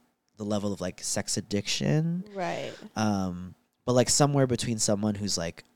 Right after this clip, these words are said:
Speaker 1: normal sex drive and sex addiction, I'm in that
Speaker 2: There's a, you're
Speaker 1: area.
Speaker 2: in that low,
Speaker 1: Yeah,
Speaker 2: yeah.
Speaker 1: like, sex compulsion.
Speaker 2: Yeah.
Speaker 1: And, um,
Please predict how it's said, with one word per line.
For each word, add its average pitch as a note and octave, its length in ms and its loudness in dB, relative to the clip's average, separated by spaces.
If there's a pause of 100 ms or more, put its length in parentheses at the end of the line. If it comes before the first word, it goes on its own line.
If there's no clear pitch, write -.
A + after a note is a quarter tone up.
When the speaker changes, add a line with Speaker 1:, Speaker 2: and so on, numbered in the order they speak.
(120)
Speaker 1:
normal G2+ 220 -2
sex F#2+ 240 -2
drive F2+ 180 0
and F2+ 100 -6
sex - 180 -6
addiction, F2+ 360 -6
I'm F2+ 180 -4
in F2+ 140 -4
that F2+ 180 -4 (600)
Speaker 2:
There's G3 240 4
a, G#2+ 140 6
you're B2+ 120 8
Speaker 1:
area. D3+ 180 8
Speaker 2:
in F3 60 0
that C3+ 240 -4
low, D#3+ 460 0
Speaker 1:
Yeah, A2+ 180 4
Speaker 2:
yeah. A2 140 0
Speaker 1:
like, A#2+ 140 2
sex - 300 2
compulsion. A2 1040 -2 (140)
Speaker 2:
Yeah. E3+ 400 -4
Speaker 1:
And, G#2+ 640 2
um, F2+ 500 -2